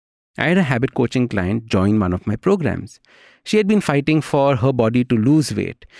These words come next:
She had gymmed for an insane two hours a day. She barely ate anything. And yet, she remained obese.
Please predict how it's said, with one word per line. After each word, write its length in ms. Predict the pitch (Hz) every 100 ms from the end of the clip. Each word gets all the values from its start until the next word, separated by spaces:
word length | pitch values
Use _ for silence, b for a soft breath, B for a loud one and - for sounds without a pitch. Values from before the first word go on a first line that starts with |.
| B
She 140 | -
had 140 | 160 113
gymmed 320 | 123 139 135
for 120 | 139
an 60 | 139
insane 500 | 127 - 147 151 143
two 180 | - 220
hours 320 | 175 175 170
a 80 | 165
day. 360 | 135 123 98 95 b b b
She 160 | - 175
barely 480 | 110 104 139 170 120
ate 120 | 127
anything. 500 | 139 196 - - - _ _ _ _
And 220 | 120 120
yet, 380 | 113 104 110 - _
she 300 | - - 117
remained 480 | 107 95 90 90 92 -
obese. 600 | 104 143 120 - -